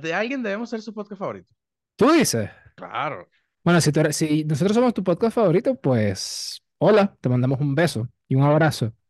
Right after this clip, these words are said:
Speaker 1: Déjalo
Speaker 2: Eh,
Speaker 1: aquí,
Speaker 2: pero
Speaker 1: te,
Speaker 2: honestamente no sé.
Speaker 1: te mandamos un, un
Speaker 2: Una,
Speaker 1: saludo
Speaker 2: una pregunta, una
Speaker 1: personalizado.
Speaker 2: pregunta, una pregunta. Top tres de podcast que tú escuchas, tu favorito.
Speaker 1: Eh, ahorita estoy muy pegado con uno en inglés que se llama Bad Friends, que es con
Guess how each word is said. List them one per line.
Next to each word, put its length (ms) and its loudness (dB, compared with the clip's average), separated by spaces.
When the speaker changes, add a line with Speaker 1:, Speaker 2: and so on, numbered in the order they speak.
Speaker 1:
Déjalo 300 4
Speaker 2:
Eh, 120 4
Speaker 1:
aquí, 100 -2
Speaker 2:
pero 220 6
Speaker 1:
te, 60 4
Speaker 2:
honestamente 480 2
no 100 0
sé. 180 0
Speaker 1:
te 80 -10
mandamos 300 -10
un, 240 -10
un 80 -16
Speaker 2:
Una, 80 -14
Speaker 1:
saludo 260 4
Speaker 2:
una 100 6
pregunta, 400 4
una 140 2
Speaker 1:
personalizado. 0 -
Speaker 2:
pregunta, 340 4
una 80 4
pregunta. 440 2
Top 340 0
tres 340 2
de 100 4
podcast 560 0
que 60 4
tú 100 0
escuchas, 360 0
tu 100 0
favorito. 500 0
Speaker 1:
Eh, 880 -8
ahorita 260 -8
estoy 220 -10
muy 240 -8
pegado 480 -10
con 120 -10
uno 540 -10
en 80 -14
inglés 280 -12
que 80 -18
se 100 -16
llama 240 -12
Bad 240 -12
Friends, 580 -14
que 280 -10
es 120 -16
con 840 -16